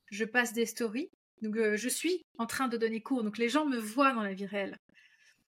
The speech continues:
Euh, je suis en train de donner cours et en fait, je dis, « Ah, il y a cours, euh, dimanche. » Et je mets le lien.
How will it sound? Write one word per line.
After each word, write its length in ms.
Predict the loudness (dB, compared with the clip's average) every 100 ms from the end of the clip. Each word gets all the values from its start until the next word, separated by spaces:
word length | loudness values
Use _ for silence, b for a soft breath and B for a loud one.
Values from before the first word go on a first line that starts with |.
| _ 0
Euh, 120 | 0
je 100 | 0
suis 140 | 0
en 80 | 0
train 180 | 0 -2
de 80 | -2
donner 280 | 0 0 -2
cours 460 | 2 6 8 6 2
et 100 | 0
en 60 |
fait, 140 | 0 0
je 80 | 0
dis, « 220 | -2 0
Ah, 120 | 4 4
il 40 |
y 40 |
a 60 | 4
cours, 280 | 0 2 4
euh, 120 | 2
dimanche. » 500 | 2 0 -2 -4 -6 _ _ _ _ -4
Et 320 | 0 2 2
je 100 | 2
mets 140 | 2
le 100 | 4
lien. 260 | 4 2